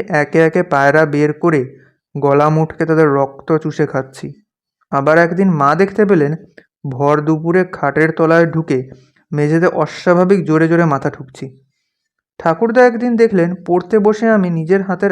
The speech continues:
আঙুল কামড়ে খাচ্ছি, রক্তে ভরে যাচ্ছে আমার বই খাতা। এই রকম বিভিন্ন ভীতিজনক দুর্ঘটনা ক্রমাগত বাড়িতে ঘটতে লাগলো। বাবা আমাকে নিয়ে দৌড়লেন ডাক্তারের কাছে। একের পর এক ডাক্তার আমাকে পরীক্ষা করলেন,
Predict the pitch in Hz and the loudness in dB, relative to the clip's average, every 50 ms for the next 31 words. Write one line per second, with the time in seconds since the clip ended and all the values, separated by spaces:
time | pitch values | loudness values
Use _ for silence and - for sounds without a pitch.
0 | - 165 160 160 160 175 185 175 165 147 143 139 135 - - 123 - _ - 156 | -2 -2 -2 -2 0 -2 -2 0 -2 -2 -2 -2 -4 -6 -6 -14 -14 _ -20 -20
1 | 151 _ _ _ _ _ _ _ _ _ - 156 147 143 - - - 196 175 156 | -20 _ _ _ _ _ _ _ _ _ -4 -2 -2 -2 -2 -2 -2 -2 0 2
2 | 156 156 165 175 175 170 170 190 180 175 175 156 139 139 139 139 135 127 - 131 | 2 4 4 4 2 0 0 -2 -2 -2 -2 -2 -2 -4 -4 -4 -8 -10 -10 -10
3 | 143 - _ _ _ _ _ _ _ _ _ _ _ _ _ _ _ _ - 208 | -18 -18 _ _ _ _ _ _ _ _ _ _ _ _ _ _ _ _ -2 2
4 | - - - 214 220 226 226 240 233 220 202 196 190 202 202 214 214 160 156 147 | 2 4 4 4 2 2 2 2 2 2 0 0 2 2 2 2 2 0 -2 -4
5 | - 180 175 196 190 202 196 170 156 151 156 151 175 180 185 165 139 139 147 - | -4 -4 -2 0 0 0 -2 -2 -2 -2 -2 0 0 -2 -2 -2 -4 -6 -10 -12
6 | _ _ _ _ _ _ _ _ _ _ _ _ - 147 151 147 151 151 156 160 | _ _ _ _ _ _ _ _ _ _ _ _ -6 -4 -4 0 0 0 0 0
7 | 165 165 202 165 143 139 139 139 151 143 143 139 127 131 - - 135 131 127 123 | 0 0 0 0 2 0 0 -2 -2 -4 -4 -6 -6 -6 -8 -6 -4 -4 -4 -6
8 | 131 131 135 139 _ _ _ _ _ _ _ _ _ _ _ _ - 147 139 139 | -8 -12 -14 -16 _ _ _ _ _ _ _ _ _ _ _ _ -12 -4 -2 0
9 | 139 143 165 185 196 196 208 202 214 214 214 220 220 214 214 214 214 214 214 220 | 0 2 2 4 4 4 4 4 4 4 4 4 2 2 4 4 4 4 4 4
10 | 220 226 226 - - - - _ _ _ _ - 143 131 139 139 - - - 151 | 2 0 -2 -8 -14 -20 -20 _ _ _ _ -12 -6 -6 -6 -6 -6 -4 -2 0
11 | 151 143 135 - 127 - - - - - _ - 143 - - 165 165 160 160 170 | 0 0 0 -4 -8 -10 -10 -16 -16 -16 _ -12 -10 -4 -2 0 0 0 0 0
12 | 165 160 156 - 147 143 139 139 - - 151 147 147 143 139 151 143 139 139 143 | 0 0 -2 -2 -2 -4 -4 -4 -6 -6 -4 -2 -2 -2 -2 -4 -4 -4 -4 -6
13 | 143 - - 160 139 - 139 127 127 127 127 | -6 -6 -6 -6 -6 -4 -6 -8 -8 -8 -12